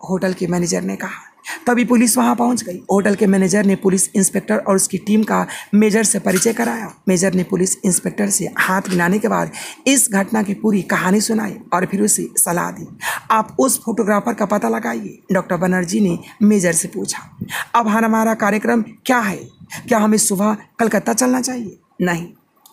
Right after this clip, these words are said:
अब कलकत्ता जाना बेकार है," मेजर ने कहा। "क्यों?" "हमें मालूम हो चुका है कि गोपीनाथ दुश्मन का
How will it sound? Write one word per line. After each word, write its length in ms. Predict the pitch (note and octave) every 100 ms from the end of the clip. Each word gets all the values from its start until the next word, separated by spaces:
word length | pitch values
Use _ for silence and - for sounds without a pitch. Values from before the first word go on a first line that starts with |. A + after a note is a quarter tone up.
| -
अब 140 | G#3 A3
कलकत्ता 340 | G3+ G3 A3
जाना 260 | G#3+ G#3+ G3+
बेकार 360 | G#3+ A3+ A3+
है," 180 | F3+ - -
मेजर 240 | F3+ - -
ने 100 | F#2
कहा। 220 | - - - -
"क्यों?" 280 | A#3 A#3 A#3+ - _ _ - - -
"हमें 180 | A3+ A3+
मालूम 320 | G#3+ A3+ A#3+
हो 160 | G3 A#3
चुका 260 | A#3+ B3+
है 240 | A#3+ E3+ D#3+ - -
कि 100 | B3
गोपीनाथ 580 | F#3 G#3+ B3 A#3 F3+ F3+ - -
दुश्मन 460 | G#3+ G3+ G#3 A3 A#3
का 280 | G#3+ F3